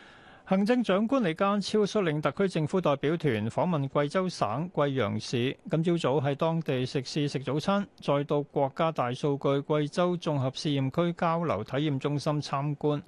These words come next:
同當地重點企業代表交流。李家超話：相信香港能夠同貴州喺信息通訊同埋智慧城市等領域展開更多嘅交流同埋合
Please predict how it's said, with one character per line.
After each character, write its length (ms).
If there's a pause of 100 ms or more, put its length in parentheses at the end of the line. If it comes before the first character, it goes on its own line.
(260)
同 240
當 260
地 240
重 160
點 160
企 120
業 180
代 200
表 160
交 200
流。 300 (180)
李 100
家 120
超 160
話： 260 (100)
相 280
信 200
香 160
港 360
能 160
夠 100
同 220
貴 200
州 300 (260)
喺 160
信 300
息 220
通 260
訊 260
同 80
埋 200
智 180
慧 160
城 260
市 200
等 160
領 260
域 80 (400)
展 180
開 220
更 280
多 220
嘅 140
交 300
流 180
同 100
埋 120
合 120